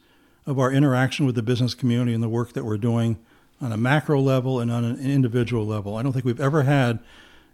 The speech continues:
as strong and interactive a relationship one-on-one with hundreds and hundreds of our members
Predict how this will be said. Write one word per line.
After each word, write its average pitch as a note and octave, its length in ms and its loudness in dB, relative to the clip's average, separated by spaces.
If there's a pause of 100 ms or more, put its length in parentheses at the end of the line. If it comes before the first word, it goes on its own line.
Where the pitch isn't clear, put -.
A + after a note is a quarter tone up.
as B2+ 160 -2
strong D3 580 4
and B2+ 100 2
interactive C#3+ 540 2
a C#3 40 2
relationship B2+ 1000 0 (240)
one-on-one C3+ 960 4
with G#2+ 380 -6
hundreds C3+ 540 0
and A#2 80 -2
hundreds A#2 340 0
of G#2+ 80 -4
our A2 80 -2
members G#2+ 400 -4